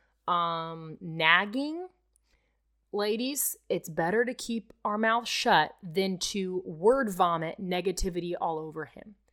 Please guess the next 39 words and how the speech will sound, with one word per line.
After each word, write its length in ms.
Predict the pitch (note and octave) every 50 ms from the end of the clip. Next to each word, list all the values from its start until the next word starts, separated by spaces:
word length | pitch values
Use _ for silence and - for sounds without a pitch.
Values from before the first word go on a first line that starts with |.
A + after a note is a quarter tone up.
| _ _ _ _ _
Because 300 | - F#3+ G#3+ G3+ F3+ - - _ _ _ _ -
what 240 | F3+ G3+ - G3+
you 180 | F#3+ F#3+ B3+ C4
could 200 | - D4 A3 -
say 280 | - - C4+ B3 B3 A#3
in 100 | G#3+ F3+
fifteen 500 | - - B3+ B3 - - - A#3+ A#3 G#3
seconds 580 | - - A3 A#3 - C#4 C4+ C4+ C4 - - _ -
could 160 | - A#3+ F#3+
be 120 | F#3+ G#3
fifteen 800 | F3+ - - - - B3 A#3+ - - - - C4 B3+ A#3 A3 G3+
years 300 | G3 G#3 G3 F#3 F3+ D#3+
worth 180 | F3 F3+ E3 -
of 80 | E3 -
hurt 260 | - - D#3 D#3 -
for 160 | - - -
him. 280 | - - - - - - _ _ _ _ _ _ _
I'm 160 | - G3 G3
so 300 | F#3+ - - A#3 G#3 G3+
serious. 480 | F#3+ - - F#3 E3 D#3+ D3 B2+ - - - _ _ _ - - - -
Like, 260 | A#3 G3+ F#3+ G3 - _ _ _ _ _
like, 260 | G#3+ G3 F#3+ F3+ - - _ _
one 500 | - - G#3 E3+ F3 A3 C4 C4+ C#4+ D#4 D4+
little 460 | B3 G#3+ G#3+ A3 A#3+ C4+ C#4 D4+ D#4
thing 280 | D#4 - D4 C4+ B3+ A#3+
that 100 | A3+ G3
you 160 | G#3+ A3 A3
say 440 | - - B3 A3 F#3+ E3+ - G3+ - _ _ _ _
could 240 | - - B3+ A#3+ F#3+
be 180 | G#3+ A3 G#3 G#3
a 140 | - G3 -
source 440 | - - - - A#3 A3+ A3+ - -
of 120 | A3 -
pain 260 | - - A#3 G#3+ G3
for 140 | E3+ - G3+
him 180 | D#3+ F#3+ F#3 E3+
for 120 | - G3+
the 80 | F3+ F3+
next 240 | E3+ E3 - -